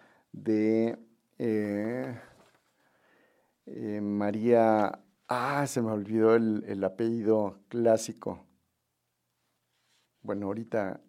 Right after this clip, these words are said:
les, les cuento. Ahorita lo, lo, lo busco. Este, eh, quiero dar el nombre, el nombre de pila, ¿no? No el que ustedes conocen,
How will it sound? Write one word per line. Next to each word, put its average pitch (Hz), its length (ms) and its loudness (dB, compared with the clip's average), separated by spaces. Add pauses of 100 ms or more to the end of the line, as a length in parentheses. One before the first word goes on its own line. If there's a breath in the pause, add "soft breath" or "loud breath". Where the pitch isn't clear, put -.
les, - 400 -14 (120)
les 98 200 -16
cuento. 95 500 -8 (460 soft breath)
Ahorita 110 280 -4
lo, 101 280 -10 (120)
lo, 104 120 -12 (320)
lo 95 260 -10
busco. - 480 -16 (2000 soft breath)
Este, 113 1000 -2
eh, 110 80 -14
quiero 139 220 6
dar 135 180 10
el 120 160 6
nombre, 113 680 4 (120)
el 107 240 -2
nombre 101 960 2 (580 loud breath)
de 117 240 0
pila, 147 540 -2
¿no? 156 200 -4 (540)
No 101 220 -12
el 110 100 -8
que 113 140 -4
ustedes 104 440 -6
conocen, 123 440 -10